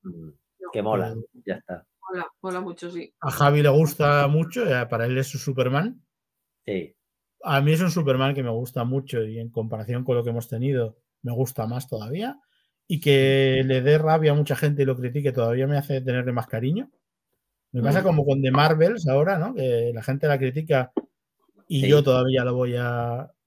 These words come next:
Speaker 2: a defender más. Y nada, eh, creo que
Speaker 3: Ángel, eh, eh, empezaste
Speaker 2: Dime.
Speaker 3: con polémicas en el Twitter porque, eh, esta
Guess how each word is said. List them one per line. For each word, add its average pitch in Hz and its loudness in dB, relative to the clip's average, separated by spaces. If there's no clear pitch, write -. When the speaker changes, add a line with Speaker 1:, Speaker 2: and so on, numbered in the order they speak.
Speaker 2:
a 143 -2
defender 131 0
más. - -4
Y 139 2
nada, 143 0
eh, 131 -4
creo 143 2
que 156 -2
Speaker 3:
Ángel, 143 4
eh, 190 -8
eh, 202 -2
empezaste 208 0
Speaker 2:
Dime. 254 -6
Speaker 3:
con 240 0
polémicas 233 0
en 226 -2
el 190 -4
Twitter 190 -4
porque, 190 -4
eh, 180 -2
esta 208 -4